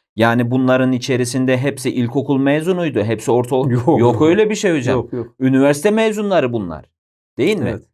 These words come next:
Speaker 1: Yani düşünün hocam, ya bir sporu, maçı izlemenin anlamı ne? Hadi burayı kavramıyoruz da, yani hakikaten problem çekiyorum da sporun yorumunu izlemeyi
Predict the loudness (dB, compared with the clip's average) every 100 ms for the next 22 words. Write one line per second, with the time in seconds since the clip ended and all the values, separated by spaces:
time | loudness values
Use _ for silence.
0 | _ -4 0 0 -2 -4 -6 -6 -8 -8
1 | -12 _ _ -8 -4 -4 -6 _ _ -4
2 | -2 -2 -4 -12 _ _ -20 -4 -2 0
3 | -4 -12 -14 -10 -8 -2 2 2 2 0
4 | -10 -12 -6 -2 -2 -2 -2 0 -2 -8
5 | -6 -4 0 0 0 -4 -6 -4 -4 -2
6 | -2 -2 -2 -2 -4 -4 -2 -2 0 0
7 | -2 -4 -2 0 0 0 -2 -2 -2 -4
8 | -6 -8 -6 -6 -4 -4 -4 -6 -8 -8
9 | -10 -4 -2 -2 -4 -6 -8 -8 -6 -8
10 | -8 _ _ _ _ -16 -12 -4 -2 0
11 | 0 0 0 0 0 -2 -2 -2 -2 -2
12 | -4